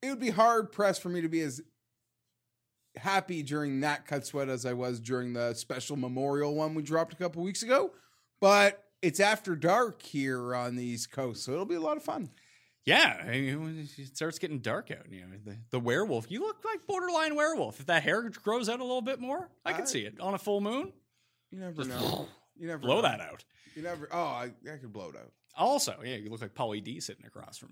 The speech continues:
Speaker 2: me. Have the pure blowout. Anyway, fantasy national dot com slash mayo gets you twenty percent off. All the stats that we talk about, all the duels are from Fantasy National. I'm not gonna do a huge, like, winner recap for the week, but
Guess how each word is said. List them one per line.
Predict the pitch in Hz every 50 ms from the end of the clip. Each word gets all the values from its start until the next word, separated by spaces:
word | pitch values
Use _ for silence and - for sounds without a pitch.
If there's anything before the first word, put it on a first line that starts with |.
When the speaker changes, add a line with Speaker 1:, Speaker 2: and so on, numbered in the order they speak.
| -
Speaker 2:
me. | - 131 _ _ _ _ _ _ _ _ _ _ _ - -
Have | 117 -
the | 127 - _ _
pure | - - 120 131 170 147
blowout. | - - - - - - - _ -
Anyway, | 180 233 220 147 101 90 - -
fantasy | - 226 269 277 - 262 233
national | 214 208 202 - 220 190
dot | 165 180 180 175 -
com | 190 180 170
slash | 147 - 170 165 156 151 147 -
mayo | 160 156 156 156 143
gets | 123 170 214 226 -
you | 170 131
twenty | 110 - - - - - - 170
percent | - - 135 - 135 131
off. | 143 147 143 139 131
All | 127 127 117
the | 113
stats | 107 - - 196 196 196 190 - - - - - _
that | - 117
we | 208 -
talk | - 202 202 196 190 -
about, | 196 190 190 196 190 -
all | 123 113
the | 104 107 101
duels | - - 226 240 233 226 226 220 214 - _ -
are | - 120
from | 117 - 175 170 170 165 - 143
Fantasy | - 160 156 156 147 131 147 123
National. | 131 143 151 156 151 - 170 160
I'm | - - - - - -
not | 285 -
gonna | - 226 202
do | 180 175
a | 160
huge, | 143 151 175 175 147
like, | 165 147 127 123
winner | 107 113 143 185 214 208 202
recap | 196 214 220 - 214 220 240 - -
for | - 226
the | 220 220
week, | 233 247 294 311 - -
but | 240 220 180